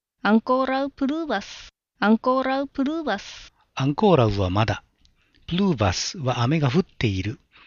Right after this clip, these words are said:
Speaker 2: プルービだけで雨が降るです。主語はいりません。アンコーラウプルーバス、まだ降っている。
Speaker 1: プルーボンネチェサス。プルーボンネチェサス。
Speaker 2: チェーシはやむ、やめるという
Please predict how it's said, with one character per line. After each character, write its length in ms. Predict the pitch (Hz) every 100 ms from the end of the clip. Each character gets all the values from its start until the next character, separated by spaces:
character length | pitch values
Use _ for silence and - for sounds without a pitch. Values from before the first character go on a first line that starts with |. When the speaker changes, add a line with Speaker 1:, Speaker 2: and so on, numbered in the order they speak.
| _ -
Speaker 2:
プ 100 | 190
ル 240 | 190 143
ー 20 |
ビ 360 | 107 143 - 160
だ 140 | 131
け 120 | - 123
で 140 | 165
雨 240 | 127 123
が 100 | 151
降 140 | 117 143
る 80 | 101
で 120 | 95
す。 220 | - - _ - -
主 200 | - 135
語 100 | 156
は 140 | 143 101
い 80 |
り 80 | 113
ま 120 | 117
せ 140 | 113 104
ん。 140 | 95 _ _ - -
ア 140 | - 135
ン 60 |
コ 160 | - 214
ー 20 |
ラ 100 | 214
ウ 60 | 196
プ 160 | -
ル 80 | 180
ー 40 | 110
バ 140 | 101
ス、 240 | - - _
ま 220 | 120 123
だ 100 | 165
降 120 | 143 208
っ 20 |
て 180 | - 104
い 140 | 87
る。 160 | 107 - _ _ _ _ - - _
Speaker 1:
プ 140 | - 185
ル 160 | 240
ー 40 | 294
ボ 200 | 339 349
ン 80 |
ネ 160 | 349 359
チ 160 | - 370
ェ 80 |
サ 220 | - 190 185
ス。 180 | - _ _ -
プ 120 | 190
ル 180 | 220 285
ー 20 |
ボ 220 | 339 349
ン 40 |
ネ 160 | 349 359
チ 200 | - 370
ェ 40 |
サ 240 | 349 - 185
ス。 160 | - -
Speaker 2:
チ 100 | 202
ェ 60 | 180
ー 40 |
シ 400 | - 110 127 220
は 120 | 117 104
や 200 | 117 131
む、 200 | 151 165
や 160 | 120
め 120 | 170
る 100 | 165
と 100 | -
い 160 | 117 113
う 140 | 110